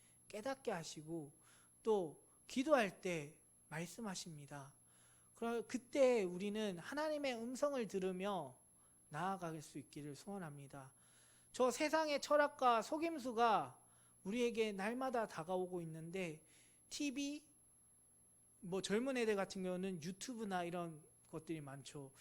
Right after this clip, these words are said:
그리고 세상 사람들이 우리와 대화하면서 많은 것들을 이야기합니다. 근데 그 가운데 그 헛된 철학과 속임수가 있는데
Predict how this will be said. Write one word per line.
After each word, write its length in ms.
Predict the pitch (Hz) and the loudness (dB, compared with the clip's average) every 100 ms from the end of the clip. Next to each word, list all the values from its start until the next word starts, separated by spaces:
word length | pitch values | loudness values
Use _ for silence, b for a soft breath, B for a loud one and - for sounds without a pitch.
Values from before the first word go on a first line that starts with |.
| B - | B -8
그리고 420 | 233 220 196 190 | -2 2 2 0
세상 360 | - 294 320 302 | -6 -2 -2 0
사람들이 680 | 277 240 214 185 180 233 - _ | 2 2 0 -2 -4 -6 -12 _
우리와 280 | - 180 175 | -6 -2 -2
대화하면서 640 | 170 160 196 185 170 160 | 0 0 2 2 -2 -8
많은 320 | 147 165 247 254 | -4 -2 -2 -2
것들을 300 | 233 190 151 | -4 -4 -4
이야기합니다. 800 | 143 156 151 151 151 143 147 147 B B B B B | -4 -6 -8 -10 -12 -10 -12 -12 B B B B B
근데 280 | - 262 269 | -4 0 0
그 300 | - 294 330 | 4 8 8
가운데 760 | 254 220 254 247 226 233 165 147 | 6 4 2 2 4 4 2 -4
그 100 | - | -4
헛된 380 | 185 254 247 226 | -4 -4 -4 -4
철학과 360 | - 247 233 | -4 -6 -4
속임수가 560 | 202 285 285 285 226 190 | -6 -6 -6 -6 -2 0
있는데 640 | 160 160 160 165 208 151 | 0 -4 -6 -2 -2 -4